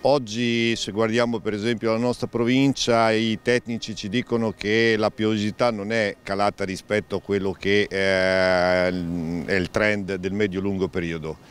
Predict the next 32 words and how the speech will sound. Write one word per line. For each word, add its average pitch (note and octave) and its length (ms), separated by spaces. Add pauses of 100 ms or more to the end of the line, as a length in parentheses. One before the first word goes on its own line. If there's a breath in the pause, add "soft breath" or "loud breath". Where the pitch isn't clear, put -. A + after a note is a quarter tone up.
(540 loud breath)
E A#2 680
nella A#2 220
nostra C3 260
provincia C3 760
cade A#2+ 300
qualcosa A2+ 480
come G#2+ 240
un G#2+ 100
miliardo A2 400
e G#2+ 40
mezzo G#2+ 340
di G#2 80
metri G#2 240
cubi G2 360
l'anno E2 480 (680)
e G2+ 140
quindi G#2+ 460
credo A2+ 380
che A2 380
sia A2+ 340
importante G#2+ 720
cercare G2+ 480
di G2 160
trattenerla, G#2 800 (260 loud breath)
quella G#2+ 220
che F#2 160
ci A#2 140
serve F#2+ 480
per F#2 280
la F#2 140
vita F#2+ 300
dell'uomo D#2+ 500